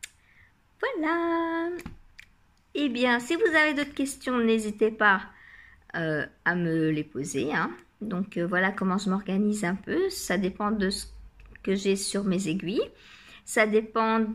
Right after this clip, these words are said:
de si j'ai des tests, vu que j'ai toujours un test.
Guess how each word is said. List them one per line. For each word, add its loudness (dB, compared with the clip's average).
de 2
si -4
j'ai 0
des 0
tests, -4
vu 0
que -4
j'ai -2
toujours -2
un 4
test. -2